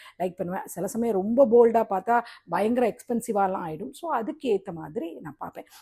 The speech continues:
இப்ப என்கிட்ட இருக்கிற, அ, வாட்ச் கலெக்ஷன்ல, அ, சிலது வந்து, அ, ரொம்ப எக்ஸ்பென்சிவானதும் இருக்கு. So, அதுல ஒரு சில கலெக்ஷன் நான் காட்டுறேன், பாருங்க.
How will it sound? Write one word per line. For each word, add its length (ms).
இப்ப 160
என்கிட்ட 560
இருக்கிற, 420
அ, 260
வாட்ச் 360
கலெக்ஷன்ல, 380
அ, 760
சிலது 180
வந்து, 520
அ, 160
ரொம்ப 240
எக்ஸ்பென்சிவானதும் 800
இருக்கு. 340
So, 200
அதுல 440
ஒரு 160
சில 300
கலெக்ஷன் 300
நான் 280
காட்டுறேன், 480
பாருங்க. 540